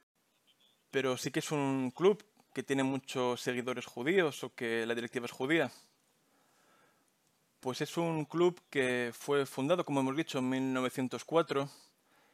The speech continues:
Entre los fundadores no había ningún judío. Y durante bastantes años fue, entre comillas, el judío errante que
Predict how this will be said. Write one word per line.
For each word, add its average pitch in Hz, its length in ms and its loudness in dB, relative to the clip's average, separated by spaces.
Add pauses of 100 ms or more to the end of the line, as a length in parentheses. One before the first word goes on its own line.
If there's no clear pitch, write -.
(640)
Entre 131 240 -2
los 131 100 -4
fundadores 131 480 0
no 139 60 0
había 131 140 2
ningún 120 200 -2
judío. 143 460 0 (1400)
Y 131 80 -4
durante 123 760 2 (280)
bastantes 135 640 0
años 143 340 4
fue, 135 160 -2
entre 135 180 -2
comillas, 131 480 2
el 120 460 2
judío 127 420 -2
errante 135 500 2 (880)
que 117 580 0